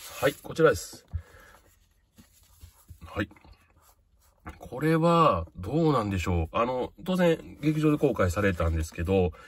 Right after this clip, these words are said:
としたら知らない方も多いんじゃないでしょうかね。えー、ケビン・コスナー主演のラストミッションという作品なんですね。はい。まあ、あのー、シーアイエーのエージェントなんですよ。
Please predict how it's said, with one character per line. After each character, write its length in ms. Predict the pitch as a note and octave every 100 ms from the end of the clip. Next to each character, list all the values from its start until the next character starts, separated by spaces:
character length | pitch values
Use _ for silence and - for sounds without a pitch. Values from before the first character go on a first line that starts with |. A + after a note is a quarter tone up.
| - - - _
と 100 | A#3
し 80 | G3
た 80 | D3+
ら 100 | A#2+
知 180 | - C3
ら 120 | C#3
な 120 | D#3+
い 60 | C#3+
方 220 | A#2 A2
も 180 | G#2 A#2
多 60 |
い 20 |
ん 60 | A#2+
じ 100 | G2+
ゃ 20 |
な 120 | F2+
い 40 | E2+
で 80 | D#2
し 80 |
ょ 80 | D#2+
う 40 | D#2+
か 120 | E2+
ね。 340 | G#2 G2 F2+ - - - - G#2
え 360 | G2 F#2 F2+
ー、 20 |
ケ 120 | F2 A#2+
ビ 120 | C3+
ン・ 100 | B2+
コ 100 | B2
ス 80 | A2+
ナ 100 | F#2+
ー 60 |
主 140 | E2+ F#2
演 100 | F#2
の 120 | F#2
ラ 160 | G#2+
ス 100 | -
ト 120 | - D3+
ミ 120 | D3
ッ 20 |
シ 180 | - -
ョ 140 | F#2
ン 60 | E2
と 100 | F2+
い 120 | C#3
う 60 | A2
作 320 | - E2+ E2
品 420 | D#2+ D#2+ D2 D2 -
な 140 | E2+ E2
ん 60 |
で 80 | D2
す 120 | -
ね。 180 | A#2+ C3+ - _ _ _ _
は 260 | - F#2+
い。 120 | D#2+ - _ - -
ま 220 | E3+ -
あ、 80 | -
あ 60 | A#2
の 80 | A2+
ー、 720 | G#2+ G#2 G2+ G2 G2 - - - - _ - _ -
シ 260 | D#3 D3+ D3+
ー 140 | C#3+
ア 60 | C#3
イ 260 | C3+ C3+ A#2
エ 40 |
ー 40 |
の 100 | F#2
エ 200 | G2+ A2
ー 20 | F#2
ジ 100 | E2
ェ 40 |
ン 40 |
ト 80 | C#2+
な 80 | -
ん 80 | -
で 60 |
す 100 |
よ。 60 | -